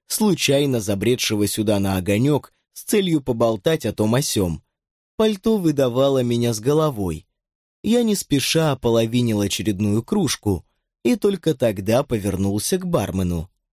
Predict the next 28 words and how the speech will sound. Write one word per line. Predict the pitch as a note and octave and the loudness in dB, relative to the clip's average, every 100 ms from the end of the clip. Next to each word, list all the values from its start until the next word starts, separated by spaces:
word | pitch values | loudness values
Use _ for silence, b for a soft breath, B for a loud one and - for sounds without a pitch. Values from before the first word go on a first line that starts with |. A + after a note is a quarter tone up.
| _ _ _ _ _ _ _ - | _ _ _ _ _ _ _ -10
"Знакомы | G2 C#3+ D#3+ C4+ B3+ | -2 0 2 2 2
с | A3 | 0
Горацио?" | F#3 G3+ C#3+ - - G#2 F2+ F2 - _ _ _ _ _ _ _ | 0 2 2 0 -2 0 -2 -6 -14 _ _ _ _ _ _ _
"А | - A2 | 0 0
вам | A2 A2+ | 2 0
зачем | A#2 C#3 C3 C3+ | 0 0 0 0
знать?" | B2+ B2+ C3 B2 - _ _ _ _ _ _ - | 0 0 0 -2 -10 _ _ _ _ _ _ -4
"Мне | C#3 G#3+ | 0 2
нужно | A#3+ A3+ G3 | 2 0 0
поговорить | G3 F#3+ G3+ A3+ A#3+ F#3 | -2 0 0 0 0 -4
с | |
парнем | - F3+ F3 D3 B2+ | -2 0 0 0 0
по | C3 | 2
имени | B2 B2+ C3 | 2 2 0
Горацио, | C3+ F3 G3+ D3+ - G2 F#2 E2+ - _ _ | 0 0 2 0 -2 -2 -2 -4 -10 _ _
который | G3+ F#3+ F3 | -2 2 2
работает | D3+ C#3 D3 E3+ C#3+ A#2+ | 2 2 0 0 0 -2
в | - | -4
штопоре | - C#3+ C3 C3 C3 | -2 0 2 2 2
и | |
смычке. | C3+ G3 G3 - A#2+ F2 - _ _ _ _ _ | 0 0 -2 -2 -2 -2 -6 _ _ _ _ _
Название | G#3 A3+ G#3+ A3 G#3+ F#3+ E3 | 0 2 2 0 2 0 0
требует | E3 F3 E3 D#3 D#3 | 0 0 2 0 0
объяснения | D3 D#3 D#3 G3 G3 E3+ C3 A#2 | -2 -2 0 0 2 2 0 0
почти | A2 - - B2 | -2 -2 -2 -2
так | D3 C#3 | 0 0
же | B2+ C3+ | 0 0
неотложно, | C3 B2 F3 F3 C3 G2+ F2 | 0 0 0 0 0 -2 -6